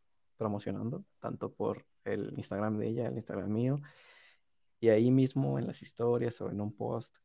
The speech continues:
que sea, vamos a poner el, la cuenta del, del podcast para que vayan a ese directamente y ahí pongan todo lo que, lo que gusten.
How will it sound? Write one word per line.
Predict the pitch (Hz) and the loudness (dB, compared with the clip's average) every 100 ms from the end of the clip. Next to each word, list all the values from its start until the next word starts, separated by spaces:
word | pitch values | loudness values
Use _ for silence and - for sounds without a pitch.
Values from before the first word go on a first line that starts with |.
| _ | _
que | - | -8
sea, | 117 135 143 196 | -2 0 0 -4
vamos | 190 113 123 | -4 -4 -4
a | 107 | -4
poner | 104 113 | -4 -2
el, | 107 - - _ _ _ | -4 -8 -14 _ _ _
la | 101 | -8
cuenta | - 104 110 104 107 | -4 -2 -2 -2 -2
del, | 107 120 120 120 123 120 127 - _ - | -2 -2 0 -2 -2 -4 -8 -14 _ -8
del | 120 - | -6 -4
podcast | 170 165 156 147 | -4 -4 -10 -8
para | - 104 | -6 -6
que | - 98 | -4 0
vayan | 104 107 104 | 2 2 0
a | |
ese | 107 113 | -2 0
directamente | 110 - 113 110 113 139 | 0 0 0 0 0 -2
y | 139 | -2
ahí | - | -4
pongan | - 104 104 104 - _ _ _ - _ - | -6 -6 -6 -8 -12 _ _ _ -20 _ -6
todo | 110 107 | -2 -2
lo | 110 | -4
que, | - - 139 _ _ _ _ _ _ _ _ _ _ _ _ _ _ _ - | -8 -10 -12 _ _ _ _ _ _ _ _ _ _ _ _ _ _ _ -10
lo | - | -4
que | 104 | -2
gusten. | 101 110 - 98 | -2 -6 -8 -10